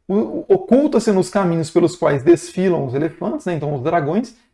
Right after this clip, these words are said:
"e da mesma forma o diabo sempre persegue os homens que gostam de se exibir."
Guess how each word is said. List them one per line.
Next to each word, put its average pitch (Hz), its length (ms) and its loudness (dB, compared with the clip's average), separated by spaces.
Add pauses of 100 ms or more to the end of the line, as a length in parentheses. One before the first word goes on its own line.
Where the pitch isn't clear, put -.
(120)
"e 185 60 -4
da 202 100 6
mesma 226 380 4
forma 208 560 2
o 202 100 0
diabo 185 380 4
sempre 190 300 -2
persegue 180 600 0
os 165 140 0
homens 160 300 -2
que 202 100 -2
gostam 165 460 2
de 175 80 0
se 180 160 2
exibir." 170 540 0